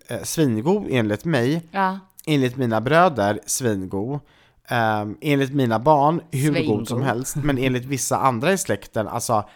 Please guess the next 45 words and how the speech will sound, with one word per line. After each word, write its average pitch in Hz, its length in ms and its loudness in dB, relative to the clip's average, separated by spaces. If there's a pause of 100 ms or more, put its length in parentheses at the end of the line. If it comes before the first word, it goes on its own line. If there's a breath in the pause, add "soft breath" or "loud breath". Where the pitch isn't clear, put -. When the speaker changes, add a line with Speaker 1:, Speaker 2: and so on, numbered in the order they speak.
(140 loud breath)
Speaker 1:
den 113 200 0
är 156 40 0
ju 156 60 0
så 139 160 -4
torr 107 440 -2
så - 180 -8
att 110 60 -8
det 113 80 -4
går 107 140 0
ju, 104 180 0
det 120 220 -2
vänder 139 460 -2
sig 104 180 -4
i 107 80 -4
munnen. 147 500 -4
Speaker 2:
Ja. 165 200 -4 (240)
Speaker 1:
Men 202 220 4
jag 220 260 6
är, 208 40 2
du 160 80 0
vet, 135 260 0
så 135 100 -4
här, 120 100 2
det 139 100 -2
är 165 40 0
likadant 170 600 0
när 139 80 -2
man 131 160 0
äter 131 200 -4
bacon. 160 600 -2
Jag 139 220 4
vill 170 120 -4
ju 233 60 -2
inte 202 160 -4
ha 113 80 2
ett 110 80 -8
slemmigt 139 540 -2
bacon. - 520 -8
Jag 135 180 -2
vill 160 120 -4
ju 180 60 0
ha, 113 360 0 (680)
alltså, 127 280 -6
du 139 140 -6
vet, 120 240 -6